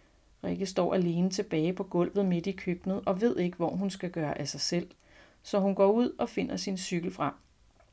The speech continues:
Hun cykler ned til legepladsen og kryber gennem betonrøret.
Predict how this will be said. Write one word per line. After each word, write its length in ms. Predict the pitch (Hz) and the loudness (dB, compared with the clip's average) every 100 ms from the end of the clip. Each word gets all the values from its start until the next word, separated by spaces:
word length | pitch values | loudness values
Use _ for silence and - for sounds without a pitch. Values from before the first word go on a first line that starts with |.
| _ _ _ _ _ _ 175 | _ _ _ _ _ _ -8
Hun 60 | |
cykler 340 | 160 170 165 151 | -4 -4 0 0
ned 180 | 156 | 0
til 140 | - 190 | 0 0
legepladsen 800 | 147 147 - 175 160 185 185 - | 2 0 2 2 2 0 -4 -4
og 120 | 190 | -2
kryber 300 | - 190 180 | 2 4 4
gennem 400 | 180 170 180 190 | 0 -2 0 -4
betonrøret. 840 | 185 - 160 156 170 - 160 175 | -6 -2 0 0 -2 -2 -2 -2